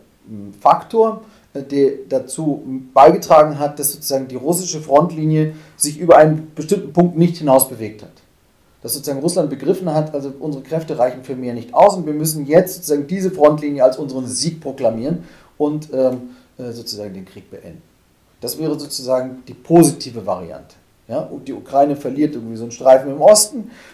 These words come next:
ähm, aber die Ukraine bleibt als solches irgendwie bestehen. Und auf dem, sozusagen der, der, der dann noch existierenden Ukraine, äh, stehen dann ganz, ganz viele Waffen, die wir ihnen geliefert haben, um dieses Territorium dauerhaft abzusichern.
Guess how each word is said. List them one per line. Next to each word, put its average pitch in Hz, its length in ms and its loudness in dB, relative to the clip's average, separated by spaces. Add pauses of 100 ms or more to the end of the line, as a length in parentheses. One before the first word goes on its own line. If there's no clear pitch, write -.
(100)
ähm, 160 420 0
aber 156 200 6
die 151 100 0
Ukraine 139 340 -4
bleibt 127 320 2
als 120 140 -4
solches 113 300 -4
irgendwie 107 260 -12
bestehen. 85 400 -16 (840)
Und 127 120 -4
auf 127 120 -2
dem, 123 340 -8
sozusagen 123 400 -10
der, 113 180 -4
der, 113 320 -8 (180)
der 123 100 -10
dann 147 240 6
noch 143 180 6
existierenden - 580 -2
Ukraine, 160 540 4
äh, 139 260 -4
stehen - 340 -2
dann 131 120 4
ganz, 143 180 8
ganz 143 140 6
viele - 220 0
Waffen, 110 320 2
die 95 200 -14
wir 113 140 -12
ihnen 107 320 -12
geliefert 98 440 -16
haben, - 160 -20
um 135 220 -8 (200)
dieses 139 200 -6
Territorium 117 540 2
dauerhaft 98 420 -2
abzusichern. - 500 -20